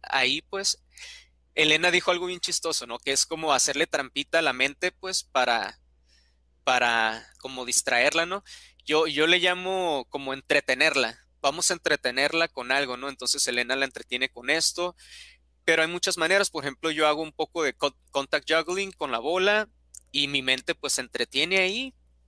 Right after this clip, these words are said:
y deja de pensar en el pasado, en el futuro, en preocupaciones, eh, eh, y está,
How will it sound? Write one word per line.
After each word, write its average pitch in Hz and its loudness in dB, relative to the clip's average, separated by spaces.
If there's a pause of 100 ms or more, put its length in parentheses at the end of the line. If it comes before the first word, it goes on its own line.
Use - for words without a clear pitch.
(160)
y 139 -2
deja 139 2
de 180 2
pensar 147 0
en 175 0
el 165 -4
pasado, 156 0
en 165 -8
el 151 -4
futuro, 165 -8
en 160 -4
preocupaciones, 160 -2
eh, 127 2 (460)
eh, 135 0
y 143 0
está, 131 2